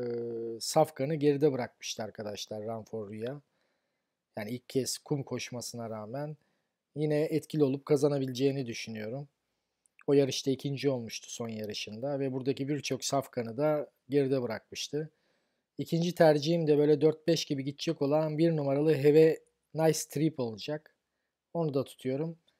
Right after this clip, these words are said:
Ve üçüncü tercihim de dört numaralı Petit Blue olacak. Dört numaralı Petit Blue da üç gibi gider diye tahmin ediyorum. Yani benim son ayaktaki sıralamam yedi, bir ve dört.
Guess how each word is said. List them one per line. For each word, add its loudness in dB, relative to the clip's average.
Ve 2
üçüncü 0
tercihim 0
de -2
dört 6
numaralı -2
Petit -2
Blue 6
olacak. -2
Dört 0
numaralı -2
Petit -4
Blue 2
da 2
üç -6
gibi -4
gider -6
diye -10
tahmin -6
ediyorum. 0
Yani 0
benim -2
son 2
ayaktaki 0
sıralamam 2
yedi, 0
bir 2
ve 6
dört. 0